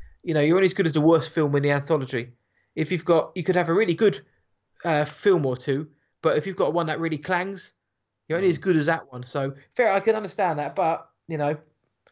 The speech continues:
Speaker 1: I would have liked it. That's <laughs> me being selfish,
Speaker 2: Yeah.
Speaker 1: but it's made good money at the box office. Eighty-seven million off a twenty-five million dollar budget. I, I was hoping for more,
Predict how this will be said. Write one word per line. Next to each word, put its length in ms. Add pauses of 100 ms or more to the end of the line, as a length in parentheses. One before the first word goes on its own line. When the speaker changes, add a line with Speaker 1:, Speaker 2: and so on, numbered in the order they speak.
(340)
Speaker 1:
I 100
would 160
have 120
liked 220
it. 120
That's 240
<laughs> 60
me 140
being 220
selfish, 500
Speaker 2:
Yeah. 60
Speaker 1:
but 180 (320)
it's 120
made 200
good 140
money 160
at 40
the 60
box 260
office. 220
Eighty-seven 440
million 260
off 140
a 40
twenty-five 520
million 240
dollar 200
budget. 440 (420)
I, 200 (100)
I 240
was 180
hoping 440
for 140
more, 400